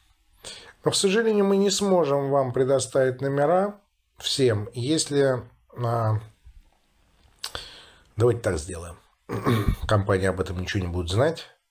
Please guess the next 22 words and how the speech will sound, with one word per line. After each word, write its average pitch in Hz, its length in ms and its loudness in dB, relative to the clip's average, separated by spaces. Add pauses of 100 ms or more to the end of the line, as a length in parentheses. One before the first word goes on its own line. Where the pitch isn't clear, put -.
(500)
Всё 101 280 0
по, 90 640 0 (360)
по 104 100 0
списку - 420 -2
нормально, 104 460 0
чтоб - 240 -6
к - 40 -18
вам 131 160 2
претензий 98 460 -4
не 85 140 -8
было. 78 280 -12 (800)
В 92 120 2
номере 120 560 2
Тега 101 380 0
сколько - 400 -2
кроватей? 87 560 -4 (1120)
Ну, 156 560 2
там, 175 460 2
а, 143 960 0 (920)
две 139 280 2
большие 156 360 0
кровати. 117 520 0